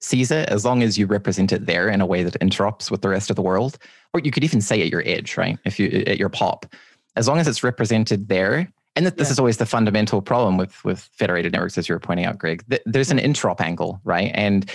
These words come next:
Speaker 1: it doesn't matter what cool stuff you do in the data center. At some point, you're gonna normalize it.
Speaker 2: Yeah, it
Speaker 1: Uh,
Speaker 2: has
Speaker 1: even
Speaker 2: to
Speaker 1: at a control plane level, you're gonna
Speaker 2: It has to
Speaker 1: normalize
Speaker 2: be
Speaker 1: it.
Speaker 2: I P V four and I P v six, and it has to be
Speaker 1: <laughs>
Speaker 2: presented to a public network that, yeah.
Speaker 1: <laughs> Ex-,
Speaker 2: So
Speaker 1: exactly. Yeah.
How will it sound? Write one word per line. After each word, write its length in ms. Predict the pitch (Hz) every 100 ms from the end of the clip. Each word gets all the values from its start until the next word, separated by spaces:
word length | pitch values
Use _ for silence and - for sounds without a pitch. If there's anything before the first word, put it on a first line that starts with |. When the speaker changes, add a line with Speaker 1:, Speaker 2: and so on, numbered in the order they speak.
| - _
Speaker 1:
it 40 | 110
doesn't 180 | 147 151
matter 140 | 131
what 180 | 113 113
cool 160 | - 123
stuff 280 | - 110
you 60 | 110
do 140 | 107
in 80 | 104
the 60 | 92
data 200 | 92 98
center. 320 | - 90 -
At 120 | 113 -
some 180 | 147
point, 380 | 185 147 117 78 -
you're 120 | 110
gonna 180 | 113 120
normalize 500 | 95 95 80 64 -
it. 160 | - - _ _ _ _
Speaker 2:
Yeah, 80 | -
it 40 | 92
Speaker 1:
Uh, 140 | 87
Speaker 2:
has 80 | 120
Speaker 1:
even 120 | 131
Speaker 2:
to 20 |
Speaker 1:
at 60 | 123
a 20 |
control 300 | 120 113 117
plane 180 | 98 92
level, 300 | 87 85 95
you're 140 | 107 98
gonna 180 | 110 107
Speaker 2:
It 160 | 95
has 120 | 90
to 80 | 87
Speaker 1:
normalize 60 | 165
Speaker 2:
be 80 | 180
Speaker 1:
it. 40 |
Speaker 2:
I 120 | 170
P 100 | 175 180
V 140 | 180
four 320 | 151 175 165
and 80 | 139
I 140 | 151
P 120 | 170 202
v 120 | 202
six, 420 | - 135 - -
and 100 | 143
it 60 | 143
has 240 | 143 143
to 100 | 143
be 160 | 143 135
Speaker 1:
<laughs> 20 |
Speaker 2:
presented 480 | - 143 151 151 143
to 100 | 160
a 40 |
public 360 | 139 151 135 202
network 460 | 147 - 139 - _
that, 220 | 139 - _
yeah. 140 | 151 -
Speaker 1:
<laughs> 420 | 156 - - -
Ex-, 220 | 120 113
Speaker 2:
So 120 | -
Speaker 1:
exactly. 720 | 120 113 113 98 101 101 98 -
Yeah. 220 | - 107